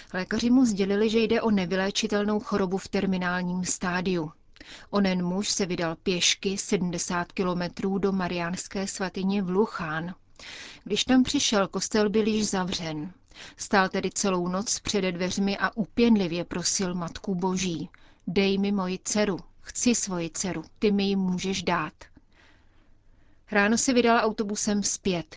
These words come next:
Přišel do nemocnice, kdy našel manželku,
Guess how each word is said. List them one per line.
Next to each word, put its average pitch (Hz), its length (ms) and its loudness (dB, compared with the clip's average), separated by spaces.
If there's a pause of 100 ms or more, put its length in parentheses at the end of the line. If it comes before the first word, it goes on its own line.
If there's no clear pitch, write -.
(140)
Přišel 185 400 -2
do 185 120 -2
nemocnice, 196 640 -2
kdy 190 120 -2
našel 175 360 -4
manželku, 196 680 0